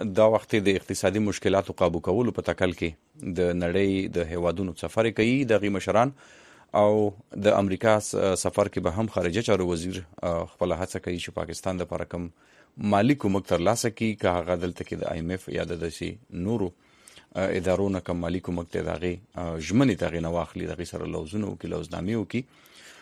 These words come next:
نو د پاکستان اقتصادي مشکلات، آ، په نږدېو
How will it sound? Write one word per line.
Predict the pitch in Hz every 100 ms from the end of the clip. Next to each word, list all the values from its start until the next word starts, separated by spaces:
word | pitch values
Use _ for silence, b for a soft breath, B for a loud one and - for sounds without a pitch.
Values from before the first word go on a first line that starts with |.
| B -
نو | 104 110 117 113 -
د | 107 113
پاکستان | 117 117 120 143 139 135
اقتصادي | - - 101 101 110
مشکلات، | 117 101 98 98 98 -
آ، | 98 98 101 - 90 85 85 85 85 85 - -
په | 101
نږدېو | 104 104 120